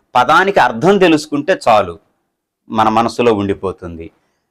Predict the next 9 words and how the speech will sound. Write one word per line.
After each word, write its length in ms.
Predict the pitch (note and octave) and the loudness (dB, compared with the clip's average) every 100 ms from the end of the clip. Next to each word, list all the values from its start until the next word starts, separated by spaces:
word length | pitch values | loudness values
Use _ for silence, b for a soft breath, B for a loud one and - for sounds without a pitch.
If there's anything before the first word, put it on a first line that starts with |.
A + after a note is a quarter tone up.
| _ - | _ -10
వ్యుత్పత్తి 460 | A2 - G#3 - | -6 -2 -2 0
అర్థాల 300 | D#3+ C#3 D3+ | 0 2 0
మీద 160 | D#3 D3+ | 2 0
పరీక్షా 460 | D3+ B2 - - C#3+ | 0 0 -2 -2 -2
విధానంలో 640 | C#3 C#3 C#3+ C#3 C#3 C#3 | 0 2 0 0 0 0
ఎలాగొస్తాయి 580 | A2 A#2 A#2+ A#2 - G#2+ | 2 2 2 -2 -4 -10
అంటే 120 | - | -8
ప్రశ్నలు, 600 | - G2+ - A2+ E3+ E4 - B - _ _ _ - | -4 -4 -2 -2 -2 -2 -6 B -20 _ _ _ -4
పదమిస్తాడు. 760 | C3 D#3 F3 E3 C3+ A2+ F#2 | -2 0 -2 -2 0 0 0